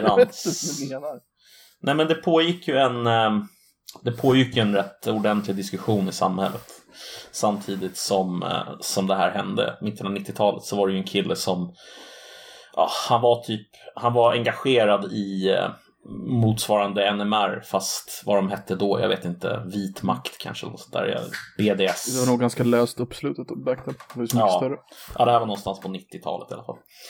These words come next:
Speaker 2: Mm.
Speaker 1: Och, eh, då var det läraren till den här killen då, läraren i samhälle och historia, han skulle liksom tala den här killen till rätta. Han var inte så gammal själv, han var typ tjugofem eller något sånt där. Ny-, nybakad lärare direkt från, eh,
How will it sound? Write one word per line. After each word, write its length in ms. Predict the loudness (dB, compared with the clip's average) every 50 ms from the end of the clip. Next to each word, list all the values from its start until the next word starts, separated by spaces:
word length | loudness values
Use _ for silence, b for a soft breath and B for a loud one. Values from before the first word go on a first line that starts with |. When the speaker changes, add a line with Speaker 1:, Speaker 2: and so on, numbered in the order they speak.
| B B B B B B B
Speaker 2:
Mm. 100 | 0 0
Speaker 1:
Och, 380 | 0 0 -2 -6 _ _ -6 -2
eh, 160 | 0 0 0
då 80 | 2 2
var 180 | 4 4 2
det 60 | 2 2
läraren 540 | 4 4 6 6 6 6 6 4 2 2
till 120 | -2 -4 -4
den 100 | -4 -4
här 80 | -4
killen 300 | -4 -6 -6 -6 -4 -4
då, 140 | -2 -2 -2
läraren 360 | 2 2 4 4 4 2 0
i 40 | -2
samhälle 460 | -2 -2 -2 -2 0 -2 -4 -4 -4
och 60 | -4 -4
historia, 420 | -4 -2 -2 0 0 2 2 2
han 100 | 2 0
skulle 260 | -2 -4 -4 -2 -2
liksom 480 | -2 -2 -2 -2 -2 -2 -2 -2 -4 -2
tala 320 | 2 4 4 4 4 2
den 80 | 0 0
här 100 | -2 -4
killen 260 | -4 -2 -2 -2 0 0
till 160 | 0 0 2
rätta. 360 | 2 0 -2 -2 -2 -2 -2
Han 100 | 0 -2
var 80 | -4 -6
inte 120 | -6 -6
så 60 | -6 -2
gammal 280 | -2 -2 0 -2 -6
själv, 280 | -4 -2 0 0 0 0
han 120 | -4 -6
var 80 | -6 -6
typ 180 | -6 -8 -14 -12
tjugofem 480 | -12 -10 -4 -2 0 0 0 -2 -6
eller 100 | -8 -10 -10
något 100 | -14 -16
sånt 140 | -16 -18
där. 80 | -18 -18 -20 _ b b b b b b b 0
Ny-, 280 | 2 4 4 4 2 2
nybakad 720 | 2 0 2 2 2 2 2 2 2 2 0 -4 -2 0
lärare 440 | 2 4 4 4 2 0 -2 -4 -6 -10 -16 _ _ _ _ -16 -8 -4
direkt 300 | -2 -2 -2 -4 -8 -10
från, 380 | -8 -8 -6 -6 -8 -10 -12
eh, 60 | -12